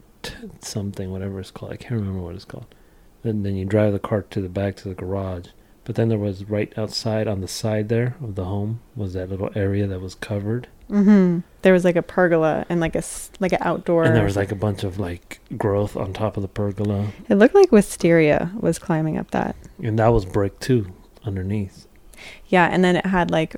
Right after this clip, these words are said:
Speaker 2: rattan or wicker furniture, um, under that pergola, and then it had a boxwoods kind of bordering off these different areas that were segmented,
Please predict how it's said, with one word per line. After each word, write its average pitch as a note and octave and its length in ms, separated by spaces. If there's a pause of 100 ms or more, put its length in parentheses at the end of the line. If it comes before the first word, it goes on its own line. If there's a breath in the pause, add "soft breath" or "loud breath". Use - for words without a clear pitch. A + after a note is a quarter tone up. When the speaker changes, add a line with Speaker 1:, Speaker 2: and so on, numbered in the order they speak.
Speaker 2:
rattan E3+ 760
or D#3 140
wicker D#3 280
furniture, E3 800 (440)
um, D#3 540
under D#3+ 220
that - 200
pergola, D#3 580
and D#3+ 180
then D#3 260 (640)
it - 180
had D3+ 460 (100)
a E3 100 (720)
boxwoods F#3+ 600
kind G#3+ 200
of F3+ 100
bordering F3+ 480
off D#3 280
these D#3+ 180
different D#3+ 320
areas E3 380
that E3+ 120
were D#3+ 80
segmented, F3 640